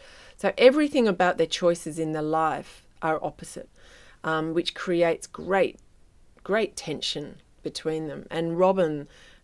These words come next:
um, which is Hazel's, um, husband, is a, is a, a h-, big-hearted man. You know, he, he loves hard, he drinks hard, he, he, he's very engaged and very, very generous.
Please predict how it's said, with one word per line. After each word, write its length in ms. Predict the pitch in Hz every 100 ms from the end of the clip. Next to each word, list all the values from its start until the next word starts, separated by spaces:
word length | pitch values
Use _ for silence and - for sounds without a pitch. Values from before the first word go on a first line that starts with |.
| -
um, 300 | 151 151 151
which 200 | 151 -
is 140 | 147
Hazel's, 760 | - 160 156 165 151 147 143 - -
um, 520 | 147 147 143 151 180 - - - - -
husband, 560 | 214 208 - - - - - - - -
is 180 | 180 175
a, 200 | 165 156 -
is 160 | 170 170
a, 140 | 160 - - -
a 80 |
h-, 240 | 165 - - - - -
big-hearted 840 | 220 226 196 - 175 165 165 151
man. 520 | 156 151 156 151 147
You 100 | 160
know, 180 | 156 156
he, 280 | 170 170 165 -
he 200 | 156 160
loves 720 | 156 165 170 165 - - - - - -
hard, 360 | 165 165 165
he 80 | 156
drinks 360 | 147 170 170 -
hard, 260 | 165 165
he, 340 | 160 - - -
he, 640 | 160 160 165 175 - 95
he's 280 | 160 170 175
very 420 | 175 180 180 170
engaged 580 | 165 165 160 156 151 -
and 120 | 156
very, 240 | 156 156 156
very 220 | 151 147
generous. 580 | 156 151 151 143 -